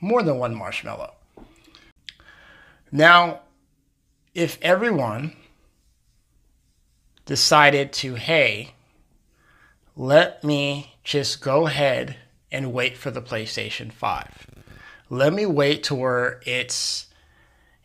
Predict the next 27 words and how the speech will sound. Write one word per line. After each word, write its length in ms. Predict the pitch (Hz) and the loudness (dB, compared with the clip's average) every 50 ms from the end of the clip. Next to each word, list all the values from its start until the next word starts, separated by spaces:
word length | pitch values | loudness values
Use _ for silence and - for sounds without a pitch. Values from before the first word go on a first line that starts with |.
| _ _ _ _ _ _ _ _ _ _ _ | _ _ _ _ _ _ _ _ _ _ _
the, 420 | 131 127 135 135 131 127 123 120 117 120 127 | -8 -4 0 0 0 0 -2 -6 -10 -6 -2
the 380 | 131 135 131 131 127 127 127 | 0 2 2 2 2 0 -2
demand 680 | 120 120 120 135 127 131 139 143 147 160 180 190 190 165 | -4 -4 -4 -4 0 4 4 6 6 6 6 4 0 -2
meets 280 | 143 143 151 147 - | -2 -2 -2 -2 -4
the 40 | 170 | -4
supply, 680 | - - 208 196 - - 151 127 107 98 98 110 127 135 - - _ _ _ _ _ _ _ _ _ _ _ | -4 -4 -6 -6 -8 -4 -2 0 0 0 -2 -6 -8 -12 -16 -20 _ _ _ _ _ _ _ _ _ _ _
so 260 | - - - - 143 127 | -8 -4 0 0 0 0
there's 240 | 127 127 123 117 | 0 -2 -4 -4
not 280 | 127 127 131 143 - - | 0 2 2 2 2 2
this 200 | 190 180 170 - | -4 -2 -2 -4
gap 440 | - - 143 135 135 143 143 - 175 | -4 0 2 6 6 6 4 4 0
in 100 | 165 165 | 2 2
the 80 | 170 | 2
market. 580 | 165 165 175 180 185 - - 120 117 117 - - | 2 4 6 6 6 6 2 -4 -6 -6 -8 -8
There's 440 | - 127 120 120 117 - - - - - - - - - - _ _ _ _ _ _ - | -10 -8 -8 -6 -4 -4 -4 -6 -8 -16 -20 -20 -20 -20 -20 _ _ _ _ _ _ 2
gap 260 | 139 139 151 147 202 | 4 4 4 4 2
in 60 | 196 | -2
the 60 | 202 180 | -2 -2
market 480 | 156 151 151 143 - 143 131 123 - | 2 2 0 0 0 -4 -10 -10 -10
to 80 | - 135 | -14 -10
where 180 | 127 131 127 | -8 -8 -8
people 480 | 123 - - 160 160 165 - 160 147 143 | -8 -8 -6 -6 -6 -4 -2 -2 -2 -2
could 300 | - - 147 131 117 117 | -2 -4 -6 -6 -4 -2
benefit 440 | 139 156 196 220 - - 135 107 - | -2 0 0 -2 -4 -2 -4 -6 -6
from 280 | - - 113 110 113 | -4 -6 -6 -6 -6
it 340 | - 117 - - - - - _ _ _ _ _ _ _ _ _ _ _ _ - | -8 -8 -8 -10 -10 -16 -18 _ _ _ _ _ _ _ _ _ _ _ _ -16
by 640 | 127 120 131 127 127 123 123 120 120 123 117 120 | -8 0 4 6 6 6 6 4 2 0 -4 -6